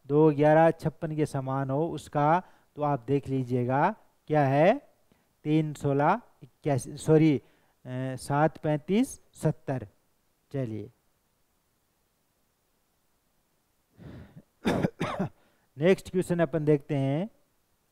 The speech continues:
राष्ट्रीय मरु उद्यान कहाँ पर स्थित है? राष्ट्रीय मरु उद्यान कहाँ पर स्थित है? जैसलमेर और बाड़मेर जिले के अंदर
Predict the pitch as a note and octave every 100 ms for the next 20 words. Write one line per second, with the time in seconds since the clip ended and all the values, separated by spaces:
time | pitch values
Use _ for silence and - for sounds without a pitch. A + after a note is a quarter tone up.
0 | _ _ _ _ _ _ _ _ C3+ D#3
1 | F#3+ - - G#3+ F#3+ F#3+ F#3+ F3+ C#3 D#3
2 | E3 E3 D3 D#3 E3+ D3 - D3+ D3 C#3
3 | C#3+ D#3+ - _ - D3+ E3+ - - F3+
4 | E3+ D#3 D#3 D3 D3 D3 D3 C3+ C#3+ -
5 | D3 - C#3 - B2+ C#3 D#3 _ _ B2
6 | E3 - E3+ D#3 D3+ D3 D3 D3 C3 C3+
7 | C#3 C3 C3+ A#2+ A#2+ A#2+ B2 A#2 A#2+ A#2+
8 | D#3 G3+